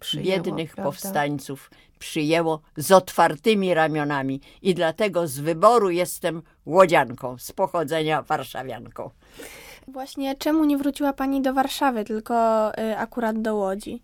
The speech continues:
Speaker 2: Wróciłam do Warszawy, tylko zastałam kupkę gruzów.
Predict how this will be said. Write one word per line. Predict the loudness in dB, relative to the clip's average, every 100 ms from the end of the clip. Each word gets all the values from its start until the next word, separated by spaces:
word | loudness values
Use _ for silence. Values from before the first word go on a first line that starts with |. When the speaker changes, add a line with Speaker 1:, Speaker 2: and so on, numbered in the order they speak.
| -8
Speaker 2:
Wróciłam | -2 -2 -2 -2 2 2 2
do | 0
Warszawy, | 2 0 -2 -4 -4 -6 -10 _
tylko | -6 -4 -4 -4 -6
zastałam | -2 -2 -2 -2 2 2 0
kupkę | -6 -6 0 0
gruzów. | 0 -2 -2 -4 -8 -10 -20